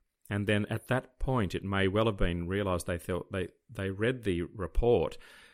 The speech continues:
for the deceased and it would have said, "Pacemaker, correct, pacemaker removed," and maybe, and th-, that's what created the, the situation. So, but we, it had nothing to do with us, really. We, we just happened to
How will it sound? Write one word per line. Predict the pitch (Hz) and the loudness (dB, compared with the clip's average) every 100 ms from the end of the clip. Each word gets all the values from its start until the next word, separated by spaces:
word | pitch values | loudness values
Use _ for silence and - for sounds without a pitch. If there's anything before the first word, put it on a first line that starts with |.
| _ _ _ | _ _ _
for | - | -4
the | 92 | -2
deceased | 90 - 127 101 - | -2 0 4 4 2
and | 90 90 | -2 -2
it | |
would | 98 | 0
have | 98 | 0
said, | - - 92 87 - - _ _ _ - | 0 0 0 -2 -8 -20 _ _ _ 4
"Pacemaker, | 120 117 - 95 82 123 165 - _ _ - - _ - | 4 4 0 -2 -2 -2 -4 -8 _ _ -20 -20 _ -6
correct, | 98 85 113 - - _ _ _ | -2 -2 -4 -8 -16 _ _ _
pacemaker | 127 117 - 98 92 | 4 4 2 0 0
removed," | 90 87 90 92 92 - - | 0 2 2 4 2 -4 -8
and | 104 95 | -6 -2
maybe, | 98 101 98 98 95 - _ _ | 2 2 2 2 0 -6 _ _
and | 113 104 | -4 -2
th-, | 104 101 | -2 2
that's | 120 - | 2 4
what | - - | 4 4
created | - 110 101 95 | 0 0 0 0
the, | 90 92 87 85 - - | 0 0 0 -6 -14 -10
the | |
situation. | - 98 - 80 71 - 69 - - | -8 -6 -4 -4 -6 -8 -12 -18 -20
So, | - - 80 80 80 - | -12 -8 -6 -6 -4 -4
but | 120 | 2
we, | 147 147 123 - | 4 4 -2 -2
it | 120 | 0
had | 131 | 2
nothing | 127 120 104 | 4 2 0
to | 90 | 0
do | 98 | 2
with | 98 | 2
us, | 76 | 0
really. | 104 95 87 | 0 0 0
We, | 107 120 104 - - - - _ _ _ - - | 2 2 0 -4 -20 -20 -20 _ _ _ -20 -4
we | 117 113 | 2 2
just | 95 - | 2 -4
happened | 92 90 82 | -4 -4 -4
to | - 85 85 82 | -4 -2 -2 -4